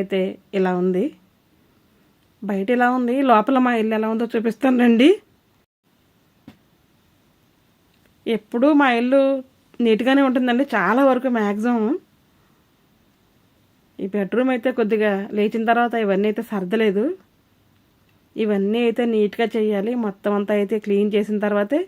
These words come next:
నేను ఫ్రెష్ అయ్యి వస్తానండి, ఇల్లంతా క్లీన్ అయిన తర్వాత. అప్పటికే మా వారికి దోశలు వేసి టీ పెట్టి అయితే ఇచ్చేసాను. ఆయన దోశలు తినేసి, టీ తాగేసి పొలం అయితే వెళ్ళిపోయారు. చూసారా ఎన్ని సామాన్లు ఉన్నాయో కడగడానికి?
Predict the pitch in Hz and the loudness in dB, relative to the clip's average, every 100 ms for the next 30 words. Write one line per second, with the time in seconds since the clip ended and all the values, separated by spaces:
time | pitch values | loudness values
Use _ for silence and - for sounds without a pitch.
0 | - _ _ _ _ _ _ - 220 214 | -10 _ _ _ _ _ _ -6 -2 -2
1 | 214 202 226 220 202 202 208 214 196 208 | 0 -2 -2 -2 -2 -2 -2 0 0 -2
2 | 208 214 202 202 202 196 190 180 180 185 | -2 -2 0 0 0 0 -2 -4 -4 -6
3 | 320 _ _ _ _ _ _ _ _ _ | -6 _ _ _ _ _ _ _ _ _
4 | _ _ _ _ _ _ _ _ _ _ | _ _ _ _ _ _ _ _ _ _
5 | _ _ _ _ _ _ _ _ _ _ | _ _ _ _ _ _ _ _ _ _
6 | _ _ _ _ _ _ 214 - 220 226 | _ _ _ _ _ _ -12 -6 -4 -2
7 | 226 220 214 214 214 202 202 214 220 220 | 0 0 0 0 0 0 0 0 0 0
8 | 320 320 233 208 208 226 226 226 - 202 | -2 -4 -2 -2 -2 -2 -2 -4 -2 -4
9 | 202 226 - 208 202 190 196 208 214 214 | -4 -6 -4 -2 0 0 -2 -2 -2 0
10 | 320 302 214 214 214 202 214 285 - 185 | 0 -2 -2 0 0 0 -4 -6 -2 -2
11 | 185 196 226 233 196 190 190 180 247 311 | 0 -2 0 0 0 -2 -2 -2 -6 -8
12 | _ _ _ _ - 226 233 254 254 214 | _ _ _ _ -8 -4 -2 0 0 -2
13 | 226 233 208 220 233 240 240 233 233 202 | -2 -2 -4 0 0 2 2 0 0 0
14 | 214 226 220 339 | 0 0 -2 -4